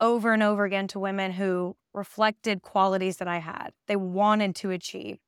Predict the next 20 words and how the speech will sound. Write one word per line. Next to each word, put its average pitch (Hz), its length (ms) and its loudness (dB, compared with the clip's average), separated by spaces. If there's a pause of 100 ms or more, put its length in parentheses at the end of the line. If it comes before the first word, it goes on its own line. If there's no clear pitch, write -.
(280)
They 220 120 4
wanted 214 540 2
to 226 260 -2
change 220 540 -6
the 196 140 -4
world. 185 520 -2 (380)
They 226 140 2
wanted 214 440 2
to 226 100 -6
make 202 220 -2
a 190 120 -4
real 208 260 2
impact 196 520 -4
and 196 140 -2
a 185 60 -4
legacy 190 500 -4
in 190 80 -4
their 175 120 -4
families. - 760 -8 (480)
And 226 420 2